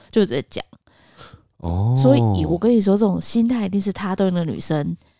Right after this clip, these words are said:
Speaker 1: 不信任，然后这个造成原因可能是他觉得那个女生会觉得他朋友怎么样。
Speaker 2: 或是他觉得他讲出来，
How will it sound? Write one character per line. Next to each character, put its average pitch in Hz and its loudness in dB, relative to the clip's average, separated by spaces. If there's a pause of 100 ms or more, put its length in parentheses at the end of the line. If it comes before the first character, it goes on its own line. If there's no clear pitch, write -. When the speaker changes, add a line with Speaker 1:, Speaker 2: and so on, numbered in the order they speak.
(240)
Speaker 1:
不 165 -4
信 185 0
任， 170 0
然 - -4
后 196 0 (100)
这 254 0
个 185 2
造 190 0
成 170 -2
原 160 -2
因 170 -2
可 170 -4
能 - -6
是 165 -6
他 170 -4
觉 135 -8
得 - -
那 165 -4
个 165 -4
女 135 -6
生 151 -4
会 160 0
觉 - -8
得 127 -6
他 160 -10
朋 - -8
友 113 -4
怎 - -14
么 - -16 (100)
样。 - -10 (320)
Speaker 2:
或 147 4
是 123 0
他 117 2
觉 92 2
得 82 2
他 110 0
讲 78 -2
出 95 0
来， 80 2